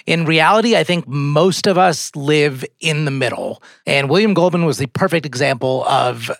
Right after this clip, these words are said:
straddling both lines and embraced by both sides. And so I love that he had his foot in each circle and didn't look like a imposer or poser to either one.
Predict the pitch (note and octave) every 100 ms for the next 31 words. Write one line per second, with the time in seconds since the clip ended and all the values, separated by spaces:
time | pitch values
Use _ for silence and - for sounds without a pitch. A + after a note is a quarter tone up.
0 | - - - D#3+ F3 F3+ E3+ C#3+ D3+ D#3
1 | - C#3 C3 C3+ - D3+ F3+ D#3 A#2 D#3+
2 | D#3 - - - _ _ _ _ D#3+ C3
3 | B2+ A2 - G#2+ F#2 F#2+ - - - -
4 | - C#3 D3 D#3+ D3 C3+ - D#3 D3+ E3+
5 | E3 D#3+ - F#3+ E3 C#3 C#3+ C#3 C3 C#3
6 | A#2 - E3+ D3 - - _ E3 C#3 C3+
7 | B2 C3 B2+ _ _ _ F3+ F3 - -
8 | F#3 F#3+ B3 D4 C4 - - - D#3 D3+
9 | C#3 A2+ E3+ D#3 D3 C#3+ D3+ - - C#3
10 | B2+ B2+ B2 - D3+ C3+ C3 B2 B2 -
11 | D#3 D3 - E3+ D3+ D3+ D3+ B2+ C3 -
12 | B2+ A2+ A#2+ B2 A2+ A#2 G2+ G2 F#2+